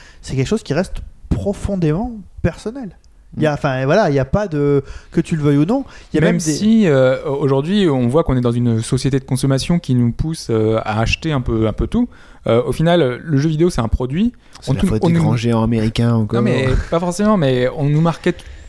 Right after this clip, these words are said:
Speaker 3: tout. Enfin,
Speaker 2: Bah
Speaker 3: vraiment,
Speaker 2: oui.
Speaker 3: on nous met, euh, un truc, on te, on te pousse à l'acheter, on te, on te dit,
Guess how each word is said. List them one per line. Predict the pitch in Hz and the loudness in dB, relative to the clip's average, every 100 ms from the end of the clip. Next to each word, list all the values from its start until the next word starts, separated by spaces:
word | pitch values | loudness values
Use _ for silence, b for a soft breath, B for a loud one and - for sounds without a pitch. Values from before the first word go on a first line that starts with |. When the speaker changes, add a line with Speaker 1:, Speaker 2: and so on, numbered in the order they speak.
| B | B
Speaker 3:
tout. | - 160 208 | -6 -6 -4
Enfin, | - | -2
Speaker 2:
Bah | 117 | 2
Speaker 3:
vraiment, | 123 131 170 | 2 2 2
Speaker 2:
oui. | 156 | 2
Speaker 3:
on | 147 | 2
nous | 147 | 4
met, | 156 170 | 4 4
euh, | 131 120 120 | 4 2 0
un | 135 127 120 117 | 0 0 0 -2
truc, | - 165 190 | -2 -2 -2
on | 147 | -4
te, | 131 127 135 - - | -2 -2 -6 -16 -12
on | - 135 | -6 -4
te | |
pousse | 131 - 240 - | -2 -4 -4 -4
à | |
l'acheter, | 117 - 196 | -6 -6 -8
on | 156 | -6
te, | - | -4
on | 110 113 | -4 -2
te | 123 | -2
dit, | 135 | -2